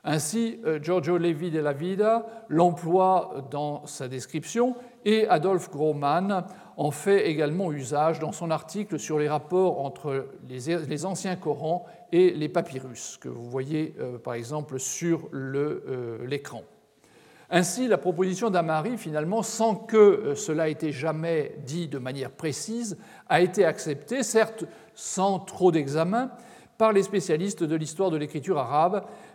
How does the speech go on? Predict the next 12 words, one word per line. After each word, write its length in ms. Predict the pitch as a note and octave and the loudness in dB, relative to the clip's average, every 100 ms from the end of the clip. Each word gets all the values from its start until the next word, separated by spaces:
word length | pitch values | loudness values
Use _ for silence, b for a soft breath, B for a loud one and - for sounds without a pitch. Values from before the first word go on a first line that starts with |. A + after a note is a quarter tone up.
| - | 0
mais 160 | F#3+ | 4
au 160 | G#3 A#3 | 6 6
lieu 140 | A3+ | 4
de 100 | F3+ | 2
parler 600 | F3 F#3 D#3 E3 F3+ D#3+ | 2 4 4 4 4 4
d'écriture 520 | C3+ D#3 - D3+ D#3+ | 0 -6 -6 -6 -4
du 120 | C3+ B2+ | -4 -6
Hijaz 320 | C#3+ E3+ E3+ | -2 -2 0
comme 200 | D#3 C#3+ | -4 -4
ils 140 | C#3 | -6
le 160 | C#3 C3+ | -4 -4
faisaient, 580 | - C3+ A2+ D#3 F#3 | -4 -8 -4 0 0